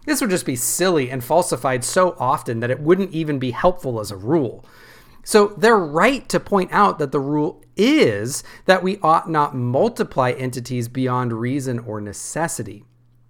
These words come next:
But I have argued, I hope successfully, that positing God as an objective,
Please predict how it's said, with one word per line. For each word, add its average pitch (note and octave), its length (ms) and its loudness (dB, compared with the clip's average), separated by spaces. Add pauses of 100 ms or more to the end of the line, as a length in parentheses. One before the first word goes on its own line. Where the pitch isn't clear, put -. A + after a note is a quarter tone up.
(480)
But D3+ 300 2 (560)
I G#3 200 6
have G#3+ 180 4
argued, G#2+ 540 -4
I C#3+ 100 2
hope G3+ 240 2
successfully, C3 720 -2
that C#3 260 -4
positing G3 580 4
God D3 320 6
as B2+ 160 0
an B2 80 -2
objective, C#3 580 -2